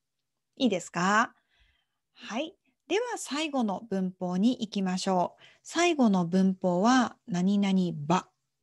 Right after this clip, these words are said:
だけです。ば。いいですか？はい。じゃあ、今、二人の人が話しています。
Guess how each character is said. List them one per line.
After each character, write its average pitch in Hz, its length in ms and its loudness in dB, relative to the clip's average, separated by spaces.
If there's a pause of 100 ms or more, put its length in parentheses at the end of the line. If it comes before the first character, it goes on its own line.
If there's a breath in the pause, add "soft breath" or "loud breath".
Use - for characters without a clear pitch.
(240)
だ 175 120 -6
け 175 120 -8
で 160 120 -6
す。 - 200 -18 (120)
ば。 180 280 -4 (500)
い 202 80 -2
い - 20 -6
で 156 100 -4
す - 100 -10
か？ 214 480 2 (1080 loud breath)
は 180 180 -14
い。 156 140 -12 (180)
じ 359 120 0
ゃ 294 180 4
あ、 - 100 -8
今、 233 260 4
二 339 240 0
人 392 140 2
の 277 120 6
人 190 220 -2
が - 200 -8
話 175 380 -10
し - 20 -18
て 160 120 -10
い 151 80 -6
ま 156 180 -8
す。 - 140 -18